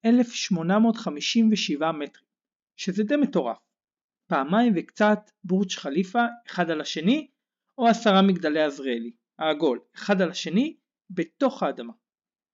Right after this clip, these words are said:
ומדהים לחשוב שאת הדבר הענק הזה חפר נהר. יש איזה פילוסוף סיני בשם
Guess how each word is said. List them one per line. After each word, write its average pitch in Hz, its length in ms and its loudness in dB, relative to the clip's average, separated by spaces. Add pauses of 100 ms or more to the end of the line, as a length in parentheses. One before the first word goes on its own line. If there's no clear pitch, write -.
(300)
ומדהים 269 420 2
לחשוב 262 320 -2
שאת 185 240 -2
הדבר 170 360 0
הענק 175 540 -2
הזה 214 200 0 (160)
חפר - 440 -4
נהר. 156 500 -6 (1000)
יש 277 120 -2
איזה 233 300 4 (120)
פילוסוף 196 480 -2
סיני 220 400 2
בשם 175 440 -2